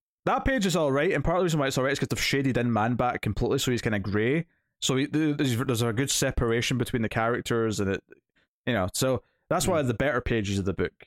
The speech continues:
Speaker 1: I, I thought. Whereas some of the other ones where it just feels like a mess of lines at times. Uh, and obviously it isn't. The artist obviously put a lot of effort and time into it, but it just, you know, I, I felt like, I feel like when you're in black and white, you do have to have some, like, m-, just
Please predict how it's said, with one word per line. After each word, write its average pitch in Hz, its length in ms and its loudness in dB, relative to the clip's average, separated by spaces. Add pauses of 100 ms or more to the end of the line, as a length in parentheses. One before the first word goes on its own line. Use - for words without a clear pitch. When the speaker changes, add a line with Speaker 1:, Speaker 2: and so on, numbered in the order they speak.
Speaker 1:
I, 101 200 -2
I 101 140 0
thought. 92 340 -2
Whereas 113 480 -2
some 139 160 0
of 127 60 0
the 127 100 2
other 135 120 0
ones 107 300 -2
where 104 120 0
it - 20 -2
just 107 160 -6
feels 104 140 -2
like - 80 -10
a 92 40 0
mess 98 240 0
of 98 80 2
lines 98 280 0
at 85 80 -2
times. 95 300 -2 (540)
Uh, 98 400 0
and 147 100 0
obviously 165 300 0
it - 120 -4
isn't. 131 280 -2
The 113 80 0
artist 123 320 0
obviously 107 240 -2
put - 140 -2
a 85 40 0
lot 101 220 0
of - 180 -6
effort 120 340 -2
and 95 120 -4
time 131 200 0
into 101 280 -2
it, - 160 -6
but 101 120 0
it 101 100 0
just, 110 260 -4 (600)
you 113 60 -2
know, 101 160 0
I, 143 200 2
I - 20 0
felt 147 160 0
like, 143 200 -2 (320)
I - 60 0
feel 226 100 2
like 302 60 2
when 285 100 2
you're 240 120 2
in 147 80 2
black 135 300 0
and 113 100 2
white, 117 160 0
you 113 80 0
do 127 80 2
have 123 220 0
to 113 80 -2
have 107 280 0
some, 104 320 0
like, 98 140 -2 (100)
m-, 104 120 -2 (1080)
just - 180 -4